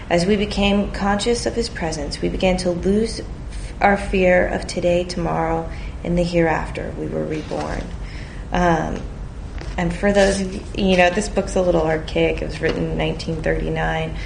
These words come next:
so it does have some funny language, but I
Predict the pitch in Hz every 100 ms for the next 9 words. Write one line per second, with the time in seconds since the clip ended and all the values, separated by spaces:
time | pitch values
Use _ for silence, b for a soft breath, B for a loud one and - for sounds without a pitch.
0 | B - - 175 170 170 175 175 175 -
1 | 170 - 165 160 160 165 160 160 165 -
2 | - 170 165 -